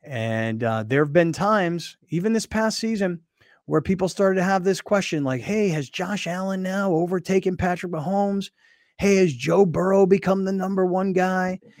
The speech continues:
Hey, look at what Justin Herbert's doing statistically in the early part of his career. Wow, Jalen Hurts is an incredible player." All true. All true. But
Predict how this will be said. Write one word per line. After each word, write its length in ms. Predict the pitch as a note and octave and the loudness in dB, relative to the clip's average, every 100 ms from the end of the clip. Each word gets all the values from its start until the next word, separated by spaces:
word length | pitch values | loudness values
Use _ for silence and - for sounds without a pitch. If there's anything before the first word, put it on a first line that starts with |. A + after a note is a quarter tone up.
| _ | _
Hey, 300 | - G3 F#3+ | 0 4 4
look 220 | E3+ F#3+ | 4 4
at 80 | G3+ | 4
what 200 | E3+ F3 | 2 0
Justin 380 | - F#3+ F#3 F3+ | -2 -4 -2 -4
Herbert's 440 | C3+ F#3+ F3+ F3+ | 0 2 4 2
doing 320 | D3 F#3 G3 F#3 | 2 0 0 -4
statistically 800 | - F3 G3+ F#3+ G3 G3 F#3+ G3 | -6 0 0 2 0 4 6 6
in 80 | |
the 120 | F#3+ - | 2 0
early 280 | D#3 F3+ F#3+ | 0 2 2
part 280 | - F3 F#3 | 4 4 4
of 60 | |
his 120 | F3 | 0
career. 500 | - E3 F3 F#3 F#3 - _ _ - | -2 2 4 4 2 -2 _ _ 2
Wow, 420 | D#3+ F3+ F3+ D#3+ | 6 6 6 2
Jalen 460 | A#2 E3 G3+ F3+ | 0 2 2 0
Hurts 300 | C#3+ F#3+ F#3+ | 2 2 2
is 120 | E3+ D#3+ | -2 -2
an 80 | |
incredible 580 | D#3 C3 - E3+ F#3+ F3+ | -2 -4 2 4 4 2
player." 400 | E3 F3+ F3+ F#3 - | 2 2 4 4 8
All 200 | A3+ C4+ | 8 8
true. 400 | - A3 A3+ - _ _ _ _ _ _ _ | 10 10 10 4 _ _ _ _ _ _ _
All 160 | C3+ G3+ | -2 -2
true. 360 | G#3+ F#3+ A3+ F#3+ _ _ _ _ _ - | 2 2 2 0 _ _ _ _ _ 2
But 320 | C#3+ C#3+ | 8 8